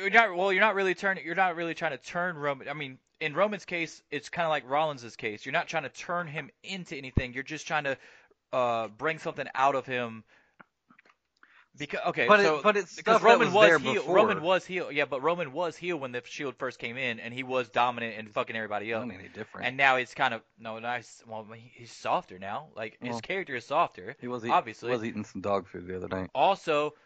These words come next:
Speaker 1: also the, they ha-, he has a reason to go after Roman because, you know,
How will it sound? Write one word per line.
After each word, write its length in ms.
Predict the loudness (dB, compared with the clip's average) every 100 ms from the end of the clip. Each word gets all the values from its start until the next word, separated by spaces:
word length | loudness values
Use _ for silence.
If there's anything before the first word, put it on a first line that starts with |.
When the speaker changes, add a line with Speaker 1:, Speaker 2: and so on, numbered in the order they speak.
| _ _
Speaker 1:
also 460 | -2 -2 -2 -2 -4
the, 300 | -6 -14 -14 _ _
they 180 | -4
ha-, 200 | -2 -4 -6
he 160 | -14 -6
has 160 | -4 -4
a 40 |
reason 200 | -12 -12
to 80 | -6
go 100 | -4
after 180 | -4 -6
Roman 280 | -8 -8
because, 320 | -14 -10 -10 -10
you 80 |
know, 200 | -14 -14